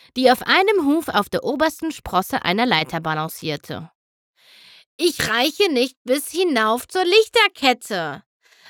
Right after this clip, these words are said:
Sie flatterte mit ihren winzigen orangefarbenen Flügeln, die sie aber noch nicht in die Lüfte tragen konnten. Plopp! Prinzessin Luna hatte sich in Appleblooms Traumlandschaft geschmuggelt, als weißer Hase mit schwarzen Flecken.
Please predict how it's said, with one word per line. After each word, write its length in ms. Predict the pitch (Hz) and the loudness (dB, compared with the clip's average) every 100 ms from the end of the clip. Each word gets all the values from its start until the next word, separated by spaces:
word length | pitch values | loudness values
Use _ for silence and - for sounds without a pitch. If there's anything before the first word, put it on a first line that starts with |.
| - | -14
Sie 160 | - 226 | -8 -6
flatterte 560 | - 339 381 392 392 | 0 0 0 -2 0
mit 180 | 359 254 | 0 -2
ihren 360 | 220 190 180 196 | -2 -2 0 2
winzigen 580 | 349 403 359 294 320 | 2 0 -4 -4 -4
orangefarbenen 880 | - 185 202 339 392 - 277 285 277 | -4 -2 2 2 2 2 2 4 0
Flügeln, 680 | 294 - 226 226 233 233 247 - - - | -2 -4 -4 0 2 2 0 -6 -18 -8
die 120 | 247 233 | -2 -2
sie 180 | 233 | -2
aber 280 | 143 202 180 | 0 0 0
noch 220 | 175 165 | -2 -4
nicht 240 | 208 233 - | -4 -4 -2
in 100 | 349 | 0
die 140 | 392 | 2
Lüfte 280 | 214 - 180 | 2 -2 -8
tragen 420 | - 170 160 165 | -6 0 0 -2
konnten. 580 | - 165 165 - 139 160 - _ _ _ _ - | -6 -6 -6 -10 -14 -14 -18 _ _ _ _ -6
Plopp! 560 | 262 269 359 415 - - _ _ _ _ _ - | 0 2 4 4 2 -14 _ _ _ _ _ -6
Prinzessin 560 | 262 254 294 285 220 | -2 -2 -2 -2 -2
Luna 560 | 220 359 392 392 392 320 | 0 0 2 2 0 0
hatte 240 | 302 285 | -2 -2
sich 240 | 214 214 - | -6 -6 -6
in 120 | 196 | -4
Appleblooms 720 | 214 320 330 240 277 285 - | -4 -2 -4 -2 -4 -4 -8
Traumlandschaft 760 | - 196 208 208 208 - 196 - | -2 0 2 -2 -4 -4 -6 -6
geschmuggelt, 640 | 226 - 214 208 214 226 _ - - - | -10 -6 -4 -2 -4 -4 _ -20 -20 -2
als 320 | 202 208 - | 0 0 0
weißer 420 | 196 339 - 349 | 2 2 2 2
Hase 320 | 233 214 240 226 | 4 4 4 0
mit 180 | 170 | -2
schwarzen 460 | - 185 196 - 247 | -2 0 0 0 -6
Flecken. 500 | - 151 147 123 | -4 -6 -6 -12